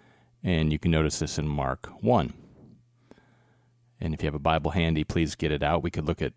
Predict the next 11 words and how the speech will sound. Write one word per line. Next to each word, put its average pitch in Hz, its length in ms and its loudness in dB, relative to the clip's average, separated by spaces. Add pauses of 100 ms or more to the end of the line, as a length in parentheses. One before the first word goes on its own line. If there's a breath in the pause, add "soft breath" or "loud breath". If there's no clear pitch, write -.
(160)
some 95 220 2
of 76 100 2
these 73 180 -2
passages - 720 -4
together 76 540 -2 (500 soft breath)
and 69 400 -4
see 76 220 -2
what 76 240 -2
the - 80 -8
Bible 69 600 -4
says. - 400 -10